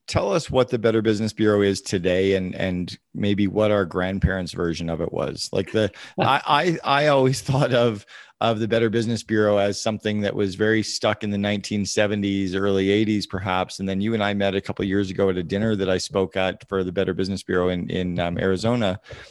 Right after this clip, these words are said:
Speaker 1: And I was really impressed with the culture of the whole organization, hundreds of amazing, excited entrepreneurs just to be honored to be a part of the event.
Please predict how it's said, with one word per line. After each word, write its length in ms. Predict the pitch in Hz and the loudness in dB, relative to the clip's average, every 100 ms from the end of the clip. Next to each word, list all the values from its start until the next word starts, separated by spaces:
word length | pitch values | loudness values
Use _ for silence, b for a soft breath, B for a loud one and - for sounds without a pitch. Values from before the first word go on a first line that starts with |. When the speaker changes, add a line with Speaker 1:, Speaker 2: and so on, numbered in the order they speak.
| B - | B -4
Speaker 1:
And 140 | 113 | 0
I 80 | 117 | 2
was 160 | 117 107 | 2 0
really 220 | 127 147 | 0 0
impressed 500 | 131 - 107 - - | -4 0 -2 -2 -6
with 180 | 104 - | -6 -6
the 80 | |
culture 840 | - - 101 107 - 113 92 87 - | -8 -4 -2 -2 0 0 0 -2 -4
of 280 | - 95 85 | -2 -2 -2
the 80 | 98 | -4
whole 240 | - 95 | 0 2
organization, 800 | 92 90 90 87 90 101 104 82 | 2 0 -2 -2 -2 -2 -4 -8
hundreds 440 | - 107 113 101 85 | -4 -2 0 -2 -2
of 120 | 80 | -4
amazing, 520 | 82 87 101 92 92 | -2 0 0 -2 -4
excited 540 | 85 - 90 98 90 | -4 -4 -2 0 0
entrepreneurs 680 | 90 92 - 92 90 95 92 | -2 -4 -4 -6 -2 0 -2
just 200 | - - | -4 -10
to 80 | 92 | -6
be 120 | 90 | -2
honored 280 | 87 92 87 | -2 -2 -6
to 40 | |
be 100 | 85 | -4
a 120 | 82 101 | -2 0
part 200 | 101 98 | 0 -2
of 80 | |
the 100 | 90 | -4
event. 340 | 85 113 110 | -2 -2 -2